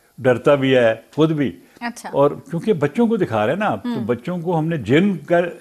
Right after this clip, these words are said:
Speaker 1: इंप्रेशन नहीं देना है। उन्हें कि, वो कहने का मकसद है कि अब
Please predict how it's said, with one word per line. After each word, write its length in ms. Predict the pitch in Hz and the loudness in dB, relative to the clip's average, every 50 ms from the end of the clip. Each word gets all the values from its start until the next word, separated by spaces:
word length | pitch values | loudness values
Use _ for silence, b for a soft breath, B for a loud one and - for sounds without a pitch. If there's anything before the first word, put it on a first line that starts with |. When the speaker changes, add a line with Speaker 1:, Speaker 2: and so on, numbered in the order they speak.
| - - | -12 -10
Speaker 1:
इंप्रेशन 380 | 165 123 135 147 151 - 175 185 | -6 -4 -2 -2 -2 -2 -6 -6
नहीं 120 | 190 180 | -6 -6
देना 240 | 143 117 107 101 90 | -4 -4 -4 -6 -6
है। 120 | 87 90 | -8 -10
उन्हें 340 | 101 117 131 143 147 156 160 | -12 -14 -14 -12 -10 -8 -6
कि, 240 | 160 170 160 147 b b b b b b b b _ - | -6 -6 -6 -6 b b b b b b b b _ -4
वो 240 | 196 226 226 226 214 170 147 160 180 180 170 - | -2 0 0 0 -2 -4 -6 -8 -12 -8 -2 2
कहने 180 | 196 202 226 | 2 4 4
का 80 | 214 220 | 4 4
मकसद 300 | 208 196 - - 196 190 | 2 0 0 0 0 0
है 80 | 208 196 | 0 0
कि 100 | 175 202 | 0 -2
अब 460 | 185 - 175 180 156 147 147 - | 0 0 0 -2 -2 -4 -10 -16